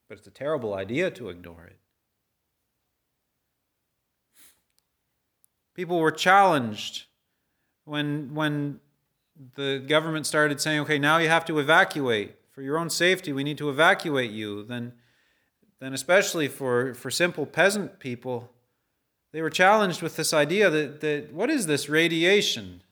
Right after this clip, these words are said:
It's invisible. I can't see it." The invisibility of the danger.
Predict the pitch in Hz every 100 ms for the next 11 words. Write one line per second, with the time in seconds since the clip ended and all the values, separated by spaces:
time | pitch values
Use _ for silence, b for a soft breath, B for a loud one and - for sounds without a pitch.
0 | _ _ - 202 208 302 190 131 127 143
1 | 208 226 226 - 302 180 101 - - _
2 | _ _ _ _ _ _ _ _ _ _
3 | _ _ _ _ _ _ _ _ _ _
4 | _ _ _ _ _ _ _ _ _ _
5 | _ _ _ _ _ _ _ _ _ _
6 | _ _ _ _ _ 120 127 135 185 165
7 | 190 202 190 190 208 185 143 139 120 139
8 | 151 180 180 107 92 95